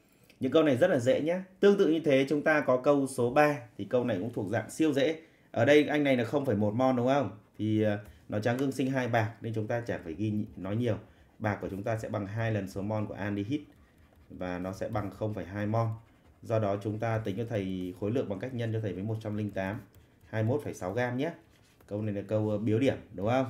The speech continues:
Câu này đáp án D. Ok chưa? Sang câu số ba thì đề bài nó bảo em là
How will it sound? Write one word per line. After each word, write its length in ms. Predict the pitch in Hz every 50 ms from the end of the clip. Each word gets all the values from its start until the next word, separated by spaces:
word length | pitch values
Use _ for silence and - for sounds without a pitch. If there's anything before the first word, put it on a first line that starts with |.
| 110 - - _ _ _
Câu 120 | - 104
này 100 | 107 104
đáp 100 | 95 98
án 140 | 95 90 101 123
D. 20 | 139 143 127 113 - - - _ _ _ _ _ _ _ _ _ _ _ _ _ _ _ _ _ _ _ _ - _ _ _ _ _ _
Ok 160 | - 139 139 147 143 139
chưa? 280 | 156 139 123 101 - - _ _ _ _ _ _ _ _ _ _ _ _ _ _ _ - _ _ _ _ _ _ _ _ _ _ _ _ _ _ _ _ _ _ _ -
Sang 260 | - - 208 214 208
câu 120 | 214 208 190
số 160 | - 160 156
ba 320 | 175 190 190 190 190 180 165
thì 80 | 160 143
đề 160 | 135 131 131
bài 240 | 127 131 123 123 117
nó 80 | 127
bảo 180 | 156 160 117 -
em 180 | 143 160 156
là 120 | 151 -